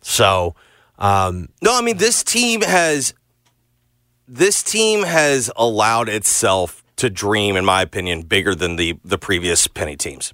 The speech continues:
Speaker 2: because the,
Speaker 1: For sure.
Speaker 2: the seeding, everything's gonna be in front of them.
Speaker 1: Wouldn't you say, I mean, I don't know if, it all depends on the matchups. At this point, with what they've shown you and what they've done, would it feel like a disappointment if they lose in the first weekend of the N C A A tournament?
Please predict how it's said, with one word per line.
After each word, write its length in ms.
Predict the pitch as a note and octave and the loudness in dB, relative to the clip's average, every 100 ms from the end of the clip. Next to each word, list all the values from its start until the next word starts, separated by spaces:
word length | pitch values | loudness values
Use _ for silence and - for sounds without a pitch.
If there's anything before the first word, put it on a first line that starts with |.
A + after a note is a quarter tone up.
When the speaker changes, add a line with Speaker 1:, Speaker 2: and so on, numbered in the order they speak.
| - | -8
Speaker 2:
because 380 | G#2+ G#2+ G2+ F2+ | 0 0 0 2
the, 140 | G#2 | 0
Speaker 1:
For 40 | F#2+ | 0
sure. 300 | - - - _ _ _ | -4 -10 -16 _ _ _
Speaker 2:
the 580 | A2+ B2+ A#2 - C3 C3+ | -18 -16 -16 -14 2 2
seeding, 600 | - - D#3 C#3+ C3+ B2 | 2 0 0 0 0 0
everything's 420 | A2+ A#2+ A2+ G#2 | 0 0 -2 -4
gonna 140 | G2 F#2 | -4 -2
be 80 | E2+ | -4
in 80 | |
front 220 | D2+ D#2+ C#2 | -2 -6 0
of 40 | |
them. 60 | G3+ | 0
Speaker 1:
Wouldn't 200 | C#4+ E4 | 0 0
you 100 | - | 0
say, 280 | - D#3 | 0 0
I 120 | - F#3 | 0 0
mean, 100 | G3+ | 0
I 60 | |
don't 180 | A#3+ G#3+ | 0 0
know 200 | E3 C#3 | -2 -2
if, 120 | - - - _ _ _ _ _ | -12 -16 -20 _ _ _ _ _
it 100 | E3+ | 2
all 180 | F#3+ G#3+ | 2 2
depends 340 | F#3+ - E3 D3 | 0 -2 -2 0
on 80 | C3 | -2
the 60 | |
matchups. 500 | A2 G2 F2 E2+ - - - | 0 -2 -2 -8 -10 -16 -2
At 200 | B2 - | -2 2
this 180 | F3+ F#3 | 0 0
point, 320 | - G#3+ G#3+ | 0 0 0
with 120 | D#3 | -4
what 180 | B2+ D3+ | -2 0
they've 180 | C#3+ B2 | 0 0
shown 360 | - C3 C3 C#3 | 0 0 0 0
you 100 | C3+ | -2
and 100 | B2 | -2
what 140 | A#2+ | -2
they've 160 | A2 - | -4 -2
done, 380 | G2 G#2+ C3+ - _ _ _ _ _ _ _ - | 0 0 -4 -12 _ _ _ _ _ _ _ 0
would 120 | F3 | 0
it 120 | F#3+ | 0
feel 280 | - - A3 | -6 0 2
like 180 | A3+ - | 2 0
a 40 | |
disappointment 880 | C3 D3+ D3 - - A#2+ A#2+ C#3 - D3+ | 0 0 0 -2 -6 -6 -4 -4 -4 -6
if 160 | - | -2
they 140 | F3 D#3+ | 0 0
lose 320 | D#3 E3+ D#3 | -2 -2 0
in 100 | E3 | 0
the 60 | |
first 320 | D3 E3 D#3+ F3 | 0 0 0 -4
weekend 300 | E3 D#3+ D#3+ | -2 -2 2
of 40 | |
the 100 | D#3+ | 0
N 100 | D#3 | 0
C 120 | - | 0
A 40 | D#3+ | 0
A 20 | |
tournament? 400 | D#3+ D#3+ E3 | 0 0 -2